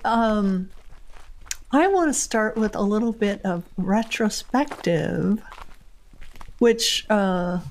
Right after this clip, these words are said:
I think is important to understanding my professional career. And, you know, it is true, I started my career as a programmer, and I focused a lot on, on logic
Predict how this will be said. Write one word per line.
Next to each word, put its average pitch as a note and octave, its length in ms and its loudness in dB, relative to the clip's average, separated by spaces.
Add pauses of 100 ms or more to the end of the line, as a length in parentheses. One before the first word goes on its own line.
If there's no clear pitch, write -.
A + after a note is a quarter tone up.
(280)
I B3 120 6
think E4 180 2
is E4+ 140 0
important B3 540 2
to A3+ 80 2
understanding G#3+ 760 2
my F#3+ 280 0
professional G3 640 -2
career. F#3+ 640 -2 (600)
And, G3 400 4
you A3+ 120 4
know, A3 80 2
it B3+ 160 4
is D#4 200 0
true, C#4+ 280 0
I G#3 100 0
started A3 500 0
my G3 220 0
career G3 280 -2
as F#3+ 120 -4
a F#3+ 40 -8
programmer, G3 760 -2 (1000)
and A3+ 180 4
I G3+ 120 2
focused G#3+ 480 0
a G3 80 2
lot F#3 360 0
on, F#3 420 0
on F3 260 0
logic F#3+ 800 -2